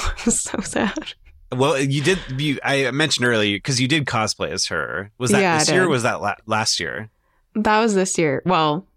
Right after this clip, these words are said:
Speaker 1: <sighs> time.
Speaker 2: <laughs>
Speaker 1: Um, <laughs> it was, it was during season three.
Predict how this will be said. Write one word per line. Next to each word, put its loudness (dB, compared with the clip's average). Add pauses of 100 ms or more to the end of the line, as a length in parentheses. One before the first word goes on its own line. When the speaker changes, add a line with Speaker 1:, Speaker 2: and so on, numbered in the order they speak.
(260)
Speaker 1:
<sighs> -6
time. 0 (180)
Speaker 2:
<laughs> -14
Speaker 1:
Um, 2 (300)
<laughs> 2 (840)
it 4
was, 4
it 2
was 2
during 4
season 0
three. 0